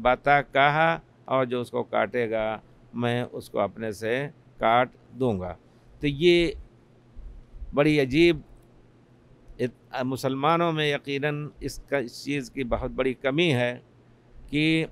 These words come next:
रिश्तेदारी का ख्याल नहीं रखते, और उस रिश्तेदारी के ख्याल में तफसील में अगर जाएंगे आप, तो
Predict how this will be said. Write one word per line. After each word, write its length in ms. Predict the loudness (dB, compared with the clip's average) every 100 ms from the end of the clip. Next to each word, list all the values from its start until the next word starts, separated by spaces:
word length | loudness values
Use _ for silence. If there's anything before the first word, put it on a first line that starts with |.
| -12 -20 -12 -4
रिश्तेदारी 680 | -2 0 0 4 6 6 2
का 140 | 0 -2
ख्याल 360 | 0 0 0
नहीं 180 | -2 -2
रखते, 420 | -4 -6 -8 -10 -10 -4
और 220 | -2 -2
उस 260 | -6 -8 -10
रिश्तेदारी 580 | -6 -4 0 0 0 -2
के 140 | -4
ख्याल 340 | -2 0 0 -4
में 120 | -6
तफसील 480 | -6 -6 -4 -2 -2
में 120 | -2
अगर 220 | -4 -4 -4
जाएंगे 420 | -4 -4 -4 -2
आप, 260 | -2 -2 -8 _ -20 -20 -10 -2
तो 200 | 0